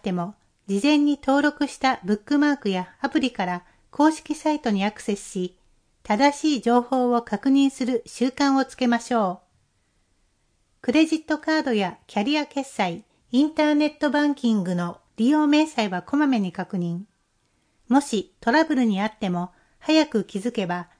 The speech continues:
被害を最小限に食い止めることができます。利用限度額や引き出し額を必要最低限の金額に見直しましょう。フィッシング詐欺に気づいたら、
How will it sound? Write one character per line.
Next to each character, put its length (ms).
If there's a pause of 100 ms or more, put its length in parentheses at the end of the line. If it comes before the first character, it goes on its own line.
(140)
被 160
害 220
を 100
最 260
小 220
限 260
に 100
食 180
い 40
止 160
め 140
る 80
こ 140
と 100
が 140
で 100
き 140
ま 140
す。 220 (580)
利 120
用 200
限 240
度 100
額 240
や 240 (100)
引 100
き 120
出 140
し 140
額 340
を 180 (140)
必 280
要 240
最 300
低 160
限 240
の 120
金 260
額 240
に 140
見 100
直 200
し 140
ま 140
し 120
ょ 320
う。 40 (1120)
フ 120
ィ 60
ッ 40
シ 240
ン 60
グ 60
詐 240
欺 140
に 140
気 120
づ 120
い 100
た 140
ら、 220